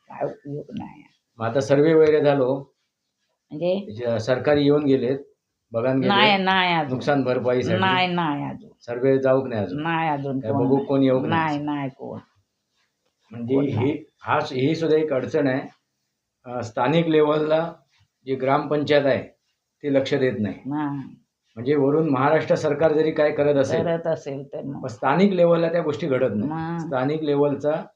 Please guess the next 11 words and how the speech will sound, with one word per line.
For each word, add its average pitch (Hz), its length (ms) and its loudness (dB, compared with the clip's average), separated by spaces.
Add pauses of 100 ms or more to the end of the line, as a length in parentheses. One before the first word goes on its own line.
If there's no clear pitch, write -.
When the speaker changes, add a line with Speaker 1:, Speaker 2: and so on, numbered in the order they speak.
(1080)
Speaker 2:
जो 127 80 -4
पुढारी 139 460 4
आहे, 101 160 -4
तो 139 60 -2
लक्ष 139 220 0
देत 113 240 -2
नाही. 92 160 -14
Speaker 1:
देत 151 300 -10
नाही. 127 240 -14 (140)
मग - 60 -20
तेच. - 320 -14